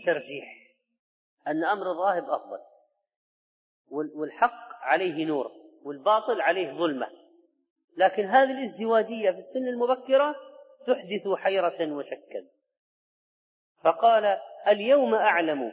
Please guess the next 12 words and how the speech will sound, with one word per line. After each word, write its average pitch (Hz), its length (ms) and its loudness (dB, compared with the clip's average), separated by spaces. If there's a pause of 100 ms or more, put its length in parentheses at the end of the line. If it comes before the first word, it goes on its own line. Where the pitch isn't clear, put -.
(180)
آه 208 340 6
الساحر 170 720 2
أفضل 135 380 -2 (280)
أم 175 160 2
الراهب 139 460 0
أفضل؟" 107 460 -6 (380)
فأخذ 196 480 4
حجرا 156 540 2
فقال: 180 380 2
اللهم 170 840 0 (680)
إن 226 180 -4
كان 240 380 0